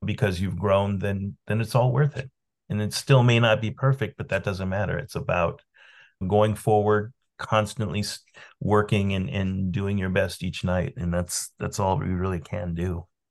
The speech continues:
And which such a, if, if for me, as somebody who teaches and who, uh,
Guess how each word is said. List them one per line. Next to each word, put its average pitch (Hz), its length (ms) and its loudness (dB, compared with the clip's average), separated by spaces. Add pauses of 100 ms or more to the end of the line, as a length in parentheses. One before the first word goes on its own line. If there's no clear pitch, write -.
(340)
And 139 140 12
which 143 140 8
such 147 320 4
a, 123 240 2
if, - 100 -14 (120)
if - 120 -12
for 120 120 2
me, 120 600 6
as 95 400 -2
somebody 101 520 0
who 92 340 -4 (880)
teaches 175 640 6
and 104 200 2
who, 98 480 0
uh, 95 240 -4